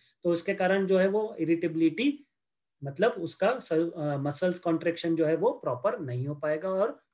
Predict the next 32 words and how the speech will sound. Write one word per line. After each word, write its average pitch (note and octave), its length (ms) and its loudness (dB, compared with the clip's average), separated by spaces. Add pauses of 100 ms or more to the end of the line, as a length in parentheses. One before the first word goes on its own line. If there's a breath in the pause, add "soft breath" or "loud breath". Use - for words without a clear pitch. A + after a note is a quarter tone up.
वो E3 80 2
अरिथमिया C3 560 -6
कॉज F3+ 240 -4
करेगा G3+ 340 -6
और C3+ 80 -8
उसके B2 220 -14
कारण F3 260 -20
कार्डियक G#2 440 -20
अरेस्ट - 240 -20
होगा। - 140 -20 (360)
तो A3+ 360 4 (200)
हमने F#3 220 2
इस G#3 140 0
पूरे G3 180 4
वीडियो E3 320 4
में D#3 120 0
ये D3 100 -2
देखा C3 320 -6 (400 loud breath)
कि F3+ 120 4 (480)
पोटेशियम E3 540 2
जो D#3+ 140 2
है D3 140 0
वो F#3+ 400 0 (140)
क्या-क्या F3+ 420 2 (1000)
कॉज D3+ 240 0
कर C#3+ 160 -2
सकता E3 400 -2
है, G3 140 2
उसके D3 240 -4
क्या-क्या B2+ 320 -2
फंक्शंस C#3 540 -4
हैं, G3+ 200 0